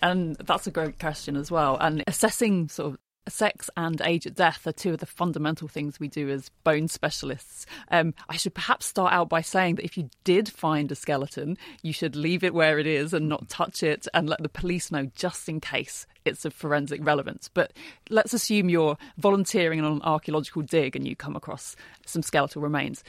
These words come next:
Well, for babies, children and teenagers, actually it's very hard to tell what sex the individual was, because a lot of the sex differences in the skeleton only really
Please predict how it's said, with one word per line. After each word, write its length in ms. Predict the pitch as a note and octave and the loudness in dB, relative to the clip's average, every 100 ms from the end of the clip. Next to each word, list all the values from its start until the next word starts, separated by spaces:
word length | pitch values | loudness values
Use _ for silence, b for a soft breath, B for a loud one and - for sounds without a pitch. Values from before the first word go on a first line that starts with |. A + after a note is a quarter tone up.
| B B B B | B B B B
Well, 320 | F3+ G3 F#3 - | 2 4 4 0
for 300 | - G#3+ F#3+ - | 4 4 4 4
babies, 640 | G3+ B3+ C#4+ D4 C4+ - _ | 4 6 4 2 0 -4 _
children 560 | - A#3+ A#3+ G#3+ A#3 A3 | -2 2 2 4 2 4
and 180 | G3 F#3 | 2 0
teenagers, 600 | - B3+ C#4 F3+ D#3+ C#3+ G#3+ | 0 2 2 2 -2 -2 -2
actually 280 | A3+ - | -2 -2
it's 100 | A3 | -4
very 240 | - A#3 B3+ | 0 2 2
hard 600 | - F#3 G#3 E3+ D3+ - _ | -2 2 4 4 0 -4 _
to 100 | - | -12
tell 440 | - F#3 E3+ D#3+ - _ | -4 2 2 2 -6 _
what 260 | E3+ F3 | 0 0
sex 380 | - - F#3 - | 0 0 0 0
the 140 | F#3 F3 | 0 2
individual 500 | E3 D3+ D#3 D#3+ D#3+ | 2 0 -2 -2 2
was, 360 | A3+ D3+ C3+ | 4 4 0
because 420 | - E3+ - E3+ - | -8 -6 0 -2 0
a 40 | F3 | 0
lot 180 | G#3 | 2
of 120 | A3 F#3 | 0 0
the 80 | |
sex 400 | F3+ - A#3 - | -4 -2 -4 -4
differences 480 | - G3+ F#3+ D#3 E3+ | -4 -4 -4 -6 -4
in 100 | F3 | -2
the 60 | D#3+ | -2
skeleton 480 | - A3 G#3+ - D3 | 0 2 2 -2 0
only 280 | F3+ G#3+ G#3 | 2 4 2
really 520 | D#3+ F3 F#3 E3+ | 4 4 4 2